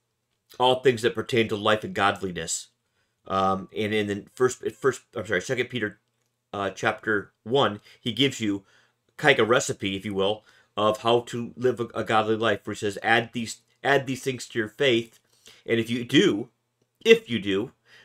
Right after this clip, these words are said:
then you will be richly rewarded. You'll have an abundant kingdom entrance." Um, but if you don't have those things, then you're,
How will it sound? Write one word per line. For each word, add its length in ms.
then 220
you 160
will 120
be 360
richly 500
rewarded. 600
You'll 140
have 60
an 120
abundant 600
kingdom 420
entrance." 640
Um, 420
but 120
if 80
you 60
don't 240
have 120
those 160
things, 260
then 160
you're, 200